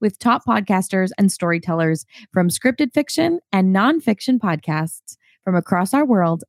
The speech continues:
and our imaginations. We also have exclusive recorded episodes on the Podcasting Smarter podcast.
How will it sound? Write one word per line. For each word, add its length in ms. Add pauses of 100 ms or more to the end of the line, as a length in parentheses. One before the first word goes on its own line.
and 100
our 140
imaginations. 920 (400)
We 80
also 220
have 100
exclusive 560
recorded 360
episodes 560
on 80
the 100
Podcasting 580
Smarter 320
podcast. 640